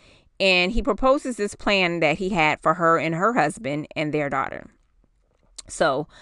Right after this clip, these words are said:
she and Jackson have a daughter named Harriet, and, uh, in that process, he found out that her marriage fell apart and they ain't together and everything.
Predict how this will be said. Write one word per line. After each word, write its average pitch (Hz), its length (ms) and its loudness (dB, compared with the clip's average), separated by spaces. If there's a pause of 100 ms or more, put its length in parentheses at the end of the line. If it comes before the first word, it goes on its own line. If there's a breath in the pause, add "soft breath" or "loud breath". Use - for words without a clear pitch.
(340 soft breath)
she 208 360 0
and 175 180 -2
Jackson 165 380 2
have 151 220 -2
a 151 60 0
daughter 147 280 0
named 156 260 -4
Harriet, 151 460 -6 (400 soft breath)
and, 160 560 0 (580)
uh, 147 460 -2 (540)
in 254 140 4
that 175 140 2
process, 165 440 0
he 349 180 0
found 196 300 -2
out 190 240 0
that 190 180 0
her 311 200 -4
marriage 208 420 -2
fell 208 260 -2
apart 202 500 -4
and 156 320 -4
they 190 140 -2
ain't 180 260 -6
together 165 380 -2
and 156 140 -6
everything. - 520 -12